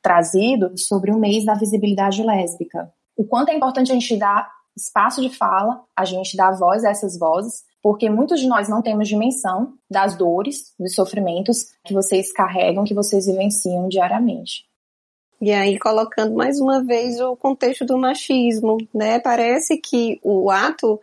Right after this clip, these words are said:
Speaker 2: da mulher lésbica é quase colocar em risco a masculinidade. Por que escolher outra mulher e não um homem,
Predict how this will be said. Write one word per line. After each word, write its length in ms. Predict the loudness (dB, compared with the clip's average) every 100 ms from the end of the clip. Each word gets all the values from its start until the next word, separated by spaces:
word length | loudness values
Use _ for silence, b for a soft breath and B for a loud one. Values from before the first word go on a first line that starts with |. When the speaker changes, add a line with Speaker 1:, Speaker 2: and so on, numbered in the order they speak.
| _ -8
Speaker 2:
da 360 | -6 -2 0 2
mulher 420 | 2 2 2 2
lésbica 760 | 2 2 0 -2 -4 -6 -2 0
é 160 | 0
quase 400 | 0 -2 -2 -4
colocar 400 | -4 -2 -2 -4
em 460 | -6 -4 -4 -4 -2
risco 280 | -4 -2 -2
a 60 |
masculinidade. 1120 | 0 -2 -4 -4 -2 0 0 2 0 -2 -4 -6
Por 120 | -8 -2
que 100 | -2
escolher 420 | -2 -2 0 0
outra 320 | 0 -2 -2
mulher 300 | -2 -2 -2
e 60 | -2
não 200 | -2 0
um 40 |
homem, 420 | -2 -2 -6 -8